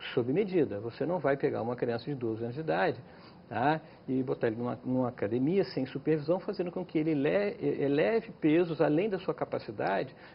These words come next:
colocando em risco, tá? A sua integridade física, da coluna vertebral, ah, de articular e, e tudo isso, né? Então, e, se tem supervisão, você pode fazer.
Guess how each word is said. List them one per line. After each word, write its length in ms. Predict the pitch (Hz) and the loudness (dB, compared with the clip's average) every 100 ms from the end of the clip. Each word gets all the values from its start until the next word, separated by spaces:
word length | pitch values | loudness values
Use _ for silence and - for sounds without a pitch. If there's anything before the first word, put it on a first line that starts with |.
| - | 0
colocando 440 | 190 190 208 208 | 2 4 2 0
em 40 | |
risco, 480 | 175 170 117 - 117 - - - | 2 2 0 -4 -12 -12 -18 -2
tá? 200 | 127 143 | 0 0
A 120 | 143 | -2
sua 140 | - | -2
integridade 540 | 151 156 143 135 143 139 | 0 0 -2 -2 -2 -4
física, 580 | - 185 175 165 165 165 - - - | -6 -4 -2 -4 -2 -2 -4 -16 -8
da 80 | 131 | -4
coluna 280 | 147 165 | -2 0
vertebral, 800 | 156 151 160 143 143 143 139 135 135 - - | 0 2 2 2 2 2 2 0 -4 -14 -4
ah, 240 | 120 120 | -2 0
de 80 | 120 | -2
articular 720 | 127 - - 135 127 139 131 - - - | -4 -6 -4 -2 0 2 0 -4 -10 -4
e, 80 | |
e 40 | 160 | -2
tudo 220 | 170 180 | -2 -2
isso, 300 | 185 131 - - 107 | -2 -4 -10 -16 -10
né? 160 | 110 131 | -6 -6
Então, 280 | 135 151 175 | -4 -4 -2
e, 260 | 139 - - - - | -4 -6 -6 -12 -12
se 40 | |
tem 200 | 226 262 | -4 -2
supervisão, 480 | 262 - 156 123 190 | 0 4 2 4 -2
você 180 | 208 - | -2 -8
pode 240 | - 190 | -4 -4
fazer. 260 | - 190 113 | -2 -6 -8